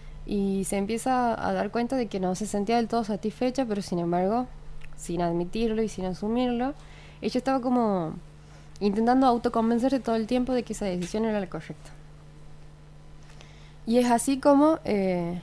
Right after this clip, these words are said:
empiezan como a generarse tensiones en, y contradicciones en el propio personaje al punto de llevarla a un estrés que, que, que la,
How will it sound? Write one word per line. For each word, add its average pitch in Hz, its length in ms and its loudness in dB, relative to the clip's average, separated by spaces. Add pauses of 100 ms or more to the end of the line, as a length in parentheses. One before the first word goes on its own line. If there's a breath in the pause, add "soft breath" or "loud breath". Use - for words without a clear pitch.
(200)
empiezan 220 420 2
como 226 340 2
a 202 80 -2
generarse 196 800 -2
tensiones 208 880 -4 (320)
en, 190 240 0
y 185 80 -6
contradicciones 180 880 -4 (840 loud breath)
en 190 140 -2
el 180 80 0
propio 180 280 0
personaje 220 540 -4
al 233 80 -2
punto 208 460 -2
de 196 300 -4 (260)
llevarla 185 520 -2
a 180 120 -4
un 170 220 -4
estrés 175 560 -6 (1080)
que, - 280 -14
que, 170 120 -12
que 175 140 -6
la, 165 420 -6